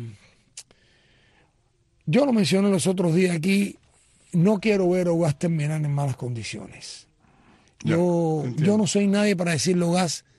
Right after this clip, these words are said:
Speaker 1: "Retírate". Yo no soy nadie para decirle a Ugas, no sé su, sus condiciones físicas, no sé sus condiciones económicas, pero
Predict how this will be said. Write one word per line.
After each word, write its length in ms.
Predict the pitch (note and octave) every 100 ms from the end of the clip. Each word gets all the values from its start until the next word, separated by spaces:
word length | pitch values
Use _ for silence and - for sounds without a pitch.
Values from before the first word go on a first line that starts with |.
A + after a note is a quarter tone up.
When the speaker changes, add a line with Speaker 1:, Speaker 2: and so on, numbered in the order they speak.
| _ -
Speaker 1:
"Retírate". 680 | C#3 C3+ G3 G3 G3 G#3+ E3
Yo 140 | E3
no 100 | E3
soy 200 | - F3
nadie 260 | E3+ F3+ E3
para 160 | E3+
decirle 340 | D#3+ C3 F3+ E3
a 40 |
Ugas, 360 | E3 F3 D#3+ - _ _ _ _ _ _ _ -
no 180 | D#3+
sé 180 | D3+ F3
su, 300 | C3+ E3+ C#3 D#3
sus 400 | - D#3 D3 C3 - -
condiciones 600 | D#3+ D3+ B2+ F3+ F3 C#3
físicas, 420 | G3+ E3 G3 E3
no 100 | D#3
sé 140 | C#3
sus 120 | D3+ E3
condiciones 540 | D#3+ C#3+ E3+ F3 D3 - - - - -
económicas, 720 | C#3 D#3 F3+ F3 D#3+ D#3 C3 - _ _ _ _
pero 340 | E3 E3+ E3+